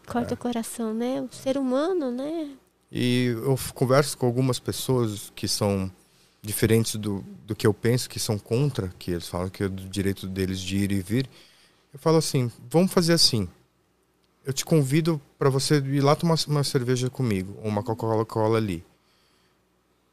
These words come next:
Speaker 2: Não vai.
Speaker 1: É.
Speaker 2: Eles preferem ficar lá nos bairros bacanas, nos lugares bacanas, e ficar só militando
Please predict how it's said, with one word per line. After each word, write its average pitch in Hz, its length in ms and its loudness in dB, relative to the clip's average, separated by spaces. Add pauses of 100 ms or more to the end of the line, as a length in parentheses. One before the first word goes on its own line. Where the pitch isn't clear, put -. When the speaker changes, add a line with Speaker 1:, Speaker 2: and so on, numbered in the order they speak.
(220)
Speaker 2:
Não 254 120 0
vai. 190 420 2 (160)
Speaker 1:
É. 220 300 -2
Speaker 2:
Eles 143 180 -2
preferem 160 420 4
ficar - 280 2
lá 131 340 6 (480)
nos 104 160 -6
bairros 101 320 4
bacanas, 127 920 2 (360)
nos 98 140 -10
lugares 95 320 2
bacanas, 127 1000 0 (960)
e 98 160 -2
ficar 120 380 2
só 147 420 4
militando 147 840 2